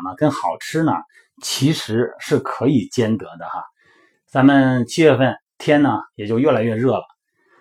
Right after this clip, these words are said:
不管是我们线上减肥训练营的朋友们，还是我们各位这个喜欢健身的朋友们哈，在一个比较热的环境下，又热又潮，这个时候呢，咱们的排汗量呢比较大。排汗量大，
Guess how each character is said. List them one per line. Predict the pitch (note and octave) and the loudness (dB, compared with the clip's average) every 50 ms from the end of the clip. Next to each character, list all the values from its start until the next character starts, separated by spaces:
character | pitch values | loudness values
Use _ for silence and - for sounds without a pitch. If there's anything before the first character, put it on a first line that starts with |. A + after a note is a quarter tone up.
| _ _ _ _ | _ _ _ _
不 | F3+ F3 | 0 2
管 | C#3+ A#2+ G#2 G#2 | 2 2 0 0
是 | B2 C3 | -2 -2
我 | A#2 G#2 | -2 -2
们 | G#2+ A2+ | -4 -6
线 | - - C3 - | -2 -2 -2 0
上 | C3 B2+ | 0 -2
减 | A2 - F#2 | -2 -4 -6
肥 | F#2+ | -8
训 | G#2 A2 D3+ D3 | -4 -2 0 0
练 | B2+ G2 | 0 0
营 | G2 C3+ | 0 -2
的 | D#3+ | -2
朋 | - - A2 G2 | -2 -4 -8 -12
友 | F#2+ | -12
们， | G2 - - _ _ _ _ _ | -14 -18 -20 _ _ _ _ _
还 | _ - B2+ B2 | _ -6 -6 -4
是 | - C3 C3 A#2+ A2+ G#2 G2 | -2 -2 0 0 0 -2 -4
我 | F2 F2+ | -8 -10
们 | G2 G#2+ - | -10 -8 -6
各 | A#2+ A2 | -4 -4
位 | G#2+ G#2+ G#2+ G2+ F#2+ F#2 F2+ - _ _ _ _ _ _ | -2 -2 -4 -6 -8 -12 -14 -18 _ _ _ _ _ _
这 | - G#2 | -8 -6
个 | F#2 F#2+ | -6 -6
喜 | F#2 - A2+ | -6 -8 -6
欢 | G2 A2+ B2+ | -4 -4 -2
健 | - D#3+ C3+ G#2+ | 0 0 -2 0
身 | B2 D3+ E3+ | 0 0 0
的 | C#3+ | -2
朋 | - - - F#2 | -2 -4 -12 -16
友 | F#2 | -16
们 | F#2 - - | -16 -16 -14
哈， | - - F2 - - _ _ _ _ _ _ | -14 -14 -14 -14 -18 _ _ _ _ _ _
在 | _ - D#3+ B2+ | _ -2 0 2
一 | B2 C3 D3 | 2 2 2
个 | C#3+ C#3 | 2 0
比 | - D3 D3+ | -2 0 0
较 | D3+ B2+ A#2 | 2 2 2
热 | D3+ A3 C4+ A3 C#3 | 4 6 6 4 4
的 | G2+ | 0
环 | - - F#2 F#2 G2 | -4 -10 -12 -12 -12
境 | G2 F#2+ | -12 -10
下， | - G#2 F#2 - - _ _ _ _ _ _ _ _ _ _ _ | -8 -8 -10 -10 -12 _ _ _ _ _ _ _ _ _ _ _
又 | - E3+ D3 C3 B2 | -2 2 4 4 4
热 | D3 F3+ A3 - - - - | 4 6 4 4 4 4 -2
又 | D3+ C#3 A2+ - | -2 -2 -2 -2
潮， | - - - - G2+ G2+ B2+ - - - _ _ - - - _ _ | -6 -8 -6 -4 -2 0 -2 -2 -2 -8 _ _ -20 -20 -20 _ _
这 | F3+ E3+ | 2 2
个 | C3 | 2
时 | - - | 2 0
候 | A2+ G#2+ | -4 -4
呢， | G#2+ G2 - - | -4 -6 -8 -8
咱 | - G#2 G2 | -8 -6 -4
们 | A2 A2 | -4 -4
的 | G#2 G2 - | -4 -6 -8
排 | - - - G2 F#2+ | -10 -8 -6 -6 -6
汗 | A2 B2 G#2+ G#2 | -4 -4 -2 -2
量 | A2+ G#2 F2 F2 | -2 -4 -4 -6
呢 | E2 - _ _ | -12 -18 _ _
比 | - A2 | -8 -8
较 | F#2+ E2+ D2 | -8 -8 -8
大。 | - A#2+ - - - _ _ _ _ _ _ _ _ _ _ _ _ _ _ | -10 -10 -12 -12 -16 _ _ _ _ _ _ _ _ _ _ _ _ _ _
排 | - - D3+ E3 | 2 4 6 6
汗 | F#3 F3 | 6 6
量 | F3 F3+ D#3+ D#3 | 4 4 4 4
大， | D#3 E3+ C#3+ | 4 4 2